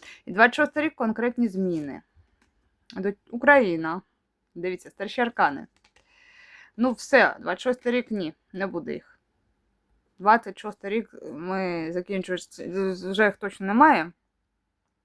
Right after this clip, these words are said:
І я хочу сказати, що Двадцять четвертий рік, воно буде йти на зменшення насправді,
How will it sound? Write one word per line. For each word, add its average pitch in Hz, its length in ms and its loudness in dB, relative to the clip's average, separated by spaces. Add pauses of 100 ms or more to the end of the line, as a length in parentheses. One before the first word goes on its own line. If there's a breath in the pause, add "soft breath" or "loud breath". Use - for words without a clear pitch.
(2000 loud breath)
І 233 320 4
я 226 200 4
хочу 214 380 -6
сказати, 196 520 -6
що 190 360 -6 (1600)
Двадцять 214 400 0
четвертий 208 460 -6
рік, 320 300 -2 (260 loud breath)
воно 226 320 4
буде 208 280 2
йти 190 160 -2
на 180 120 -2
зменшення 220 480 -2
насправді, 165 540 -8